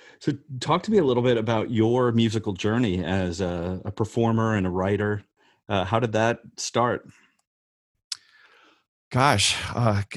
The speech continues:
Speaker 2: I think like every other eleven-year-old, uh, starting to play the guitar, I was just like,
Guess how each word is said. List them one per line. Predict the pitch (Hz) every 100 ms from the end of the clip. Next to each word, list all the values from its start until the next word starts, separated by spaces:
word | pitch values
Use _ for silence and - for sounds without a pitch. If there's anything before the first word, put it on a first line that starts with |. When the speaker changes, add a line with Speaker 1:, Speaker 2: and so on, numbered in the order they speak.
| -
Speaker 2:
I | 120
think | 139 -
like | 110 107
every | 123 123 120
other | 120 113 101
eleven-year-old, | 107 110 117 143 110 92 92 92 104 104 - 110
uh, | 104 98 98
starting | 98 - 113 110
to | 104
play | 120 107
the | 104
guitar, | 90 - 123 147 95
I |
was | 101 -
just | 104 -
like, | 98 92